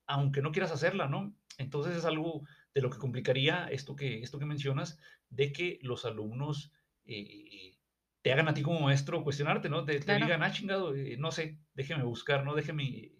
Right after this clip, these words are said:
Speaker 1: déjeme actualizar mi, mis conocimientos", ¿no? Para mí,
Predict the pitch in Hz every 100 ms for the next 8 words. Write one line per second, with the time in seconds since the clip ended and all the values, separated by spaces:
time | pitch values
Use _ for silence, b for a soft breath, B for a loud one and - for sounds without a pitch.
0 | b b _ 139 175 156 - 131 120 131
1 | 143 147 151 113 110 113 - 113 113 113
2 | 101 107 135 - - _ _ _ _ 135
3 | 123 131 135